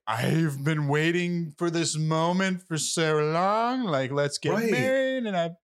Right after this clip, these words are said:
Speaker 1: and it's just like, she's just like, "Oh, I just wanted to go to the bar for a night, and you were a guy I danced with." Like,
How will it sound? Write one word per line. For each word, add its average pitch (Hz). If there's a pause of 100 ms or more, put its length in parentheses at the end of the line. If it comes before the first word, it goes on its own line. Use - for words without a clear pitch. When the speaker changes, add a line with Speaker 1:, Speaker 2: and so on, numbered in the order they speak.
Speaker 1:
and 135
it's 113
just -
like, 113 (440)
she's 117
just 127
like, 113
"Oh, 175
I 117
just 180
wanted 120
to -
go 110
to 107
the 98
bar 107
for 98
a 95
night, 101
and 92
you 110
were 104
a 98
guy 104
I 92
danced 92
with." 95
Like, 95